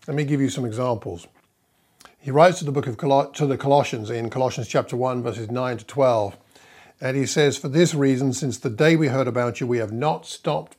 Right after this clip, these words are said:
praying for you, continually asking God to fill you with knowledge of his will." And, and he goes on to list the things he's praying about. Or, uh,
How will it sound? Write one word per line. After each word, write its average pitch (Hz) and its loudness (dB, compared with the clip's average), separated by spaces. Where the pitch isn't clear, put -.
praying 123 0
for 120 -2
you, 113 -2
continually 147 2
asking 131 0
God 123 -2
to 113 -8
fill 131 -2
you 123 0
with 113 0
knowledge 113 -4
of 110 -6
his 110 -8
will." 113 -2
And, 110 -6
and 110 -8
he 110 -8
goes 110 -6
on 107 -6
to 120 -12
list 113 -8
the 131 -14
things 113 -8
he's 101 -12
praying 139 -2
about. 104 -6
Or, 151 10
uh, 131 2